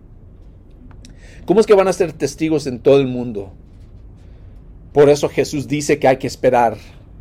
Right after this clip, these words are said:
No, no, no, no, no pueden hacerlo solos. Necesitan un, un, una ayuda adecuada, <laughs> ¿cómo se dice?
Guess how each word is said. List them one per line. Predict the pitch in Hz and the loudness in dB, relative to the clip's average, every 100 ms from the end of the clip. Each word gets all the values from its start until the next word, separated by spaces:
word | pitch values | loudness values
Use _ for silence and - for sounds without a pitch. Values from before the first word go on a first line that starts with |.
| - - - - | -20 -20 -20 -14
No, | 185 | -12
no, | 196 156 - | -8 -10 -8
no, | 170 185 175 202 180 | -8 -4 0 0 0
no, | 180 175 196 220 | -4 -2 0 0
no | 185 214 - | 2 0 0
pueden | 180 262 269 233 | 2 4 4 2
hacerlo | 202 196 180 160 139 | 2 4 2 0 -4
solos. | - 147 113 90 - - - - - - - - - - - - - - - - | -2 -4 -4 -10 -20 -20 -20 -20 -20 -20 -20 -20 -20 -20 -20 -20 -20 -20 -20 -10
Necesitan | 151 175 160 - 202 196 202 185 160 139 - - - - - - - - - - - | -4 -4 -4 -6 -6 0 2 2 0 -8 -16 -20 -20 -20 -20 -20 -20 -20 -20 -20 -8
un, | 147 151 139 110 - - - - - - - | -4 -4 -6 -12 -18 -20 -20 -20 -20 -20 -10
un, | 156 165 - | -8 -8 -6
una | 170 185 | -2 0
ayuda | 170 156 147 185 180 175 | 0 0 -2 2 6 6
adecuada, | 160 - 156 147 127 110 - - | 4 2 4 4 2 -4 -12 -14
<laughs> | 135 - | -14 -10
¿cómo | 143 | -10
se | - 131 | -8 -8
dice? | 117 - - | -8 -12 -18